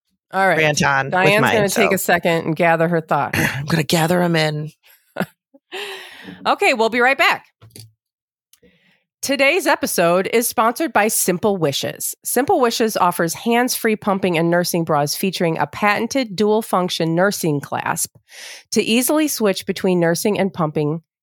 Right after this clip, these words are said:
Speaker 1: and buttery soft, light as air fabrics for twenty-four seven comfort. Simply undo the lower clasp and slide your pump flange into the hidden pump support liner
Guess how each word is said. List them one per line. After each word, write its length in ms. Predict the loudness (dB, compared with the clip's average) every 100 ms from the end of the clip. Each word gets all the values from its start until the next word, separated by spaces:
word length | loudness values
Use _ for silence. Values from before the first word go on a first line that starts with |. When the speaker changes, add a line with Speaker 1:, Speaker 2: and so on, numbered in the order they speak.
| _
Speaker 1:
and 360 | -2 2 2 0 -2
buttery 380 | 0 2 0 -2
soft, 540 | 0 0 2 0 -4 -8
light 320 | -2 0 0
as 120 | 0
air 160 | 0 0
fabrics 680 | 0 0 2 0 -4 -6 -8
for 160 | -4 -6
twenty-four 640 | -2 -2 0 -2 -2 -2
seven 360 | -2 -2 -2
comfort. 560 | -6 -8 -10 -14 -16 -20 _ _ _ _ _ _ _ _ _ _ _ _ _ _ _
Simply 500 | 0 0 2 2 2
undo 360 | 2 2 2 2
the 120 | 2
lower 300 | 2 2 2
clasp 560 | 0 0 2 2 -2 -2
and 140 | -2
slide 480 | 0 0 2 2 2
your 120 | 0
pump 300 | -2 -2 -2
flange 440 | -2 -2 0 0 0
into 240 | -2 0
the 100 | -2
hidden 320 | 0 0 -2 -2
pump 300 | -2 -2 -2
support 440 | -8 -4 -2 0
liner 500 | -2 -4 -2 -4 -4